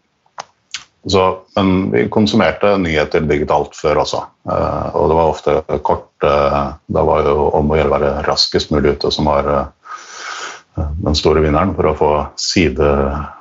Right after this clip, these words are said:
for å få trafikk og sidevisninger, sånn at man kunne selge reklame på. Ja, og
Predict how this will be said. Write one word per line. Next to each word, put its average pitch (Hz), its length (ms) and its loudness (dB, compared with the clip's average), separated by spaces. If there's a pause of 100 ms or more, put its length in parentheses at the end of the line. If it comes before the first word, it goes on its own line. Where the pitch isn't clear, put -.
(200)
for 80 100 2
å 73 60 -2
få 78 180 2
trafikk 101 460 -2
og 85 100 0
sidevisninger, 78 680 0
sånn 82 180 0
at - 80 -10
man 73 160 -2
kunne 76 240 0
selge 76 320 0
reklame 71 460 -2 (420)
på. 78 140 0 (320)
Ja, 82 100 0
og 80 80 -2